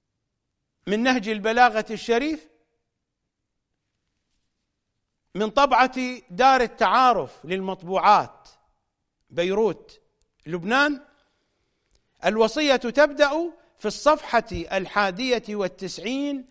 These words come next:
بعد المائتين من الطبعة التي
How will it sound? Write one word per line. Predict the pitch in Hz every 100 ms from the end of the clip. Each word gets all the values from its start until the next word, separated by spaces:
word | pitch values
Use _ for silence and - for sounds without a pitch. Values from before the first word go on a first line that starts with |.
| _
بعد | 160 233 208
المائتين | 233 220 208 165 165 170 143 92 _ _ _ _ _ _
من | 160
الطبعة | 185 185 208 180 180
التي | 180 185 - 214